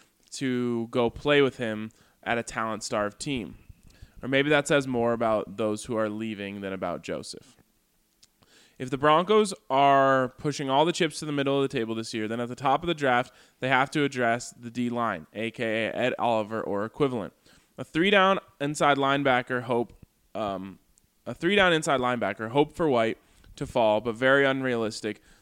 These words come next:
but maybe someone that Fangio can make into a great player. Lastly, they need some speed or a bigger threat on the outside with speed. They only, they have to upgrade tight end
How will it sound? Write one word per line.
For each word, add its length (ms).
but 80
maybe 280
someone 300
that 140
Fangio 500
can 180
make 220
into 300
a 40
great 220
player. 320
Lastly, 640
they 160
need 300
some 100
speed 400
or 200
a 40
bigger 300
threat 500
on 160
the 120
outside 460
with 220
speed. 400
They 100
only, 220
they 140
have 500
to 180
upgrade 420
tight 280
end 400